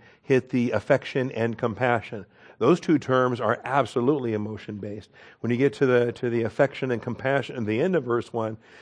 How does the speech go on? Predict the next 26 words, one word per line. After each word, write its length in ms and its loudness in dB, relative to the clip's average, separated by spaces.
now 220 6
we're 200 8
totally 500 2
on 100 -4
the 80 -2
side 320 2
of 120 -2
the 100 -2
feelings, 640 -8
all 60 -6
right? 340 0
The 100 0
touchy-feely 760 0
that, 260 0
uh, 120 2
usually 420 2
gets 300 -2
put 160 2
up 160 -2
front 260 -4
in 60 -14
the 100 -4
sermon 380 -4
instead 340 -2
of, 160 -2
uh, 300 -4